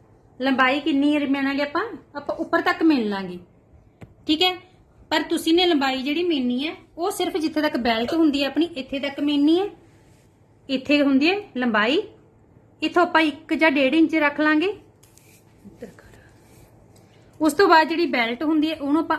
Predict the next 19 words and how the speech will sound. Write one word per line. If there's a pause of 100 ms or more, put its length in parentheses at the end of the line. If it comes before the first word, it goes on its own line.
ਅਲੱਗ
ਮਿਲਾਂਗੇ,
ਇਹਨੂੰ
ਬੈਲਟ
ਕਹਿੰਦੇ
ਆ। (600)
ਫਿਰ
ਜਿਹੜੀ
ਇਹ
ਝੋਲੀ
ਹੁੰਦੀ
ਹੈ,
ਹਨਾ,
ਜਿੱਥੇ
ਆਪਣਾ (420)
ਇਹ
ਝੋਲੀ
ਹੁੰਦੀ
ਹੈ,